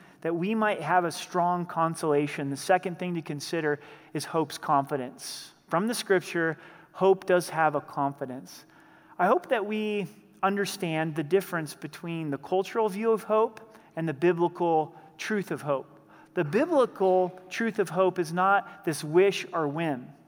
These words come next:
but the cultural is. For example,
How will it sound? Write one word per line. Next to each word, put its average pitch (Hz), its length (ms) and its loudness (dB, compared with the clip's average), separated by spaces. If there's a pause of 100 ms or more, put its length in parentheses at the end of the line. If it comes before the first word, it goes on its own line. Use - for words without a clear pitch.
(120)
but 165 160 -4
the 156 80 -2
cultural 190 600 0
is. 135 360 -4
For 196 220 0
example, 190 840 0